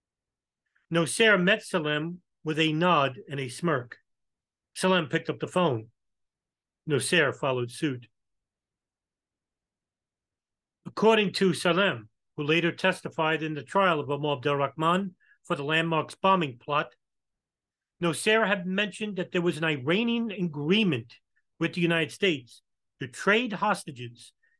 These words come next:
and that he wanted to contact the proper authorities and be switched with an American hostage in Iran. If that didn't work, he was to contact his cousin,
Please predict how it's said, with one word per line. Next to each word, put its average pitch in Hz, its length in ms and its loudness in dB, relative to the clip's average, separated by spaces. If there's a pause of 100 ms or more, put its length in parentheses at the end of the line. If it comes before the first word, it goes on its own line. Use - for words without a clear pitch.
(140)
and 131 80 -10
that 143 120 0
he 147 60 -2
wanted 190 340 0
to 180 60 -2
contact 190 520 -2
the - 60 -2
proper 170 380 -2
authorities 139 640 -2 (400)
and 147 120 -10
be 151 120 -2
switched 208 460 0
with 139 140 -4
an 143 100 2
American 151 380 0
hostage 139 480 -4
in 139 120 -8
Iran. 160 400 0 (1200)
If 123 120 -8
that 202 220 2
didn't 147 160 -4
work, 131 300 -2 (580)
he 156 60 -4
was 151 140 0
to 147 80 -6
contact 175 440 0
his 135 140 -8
cousin, 135 480 -4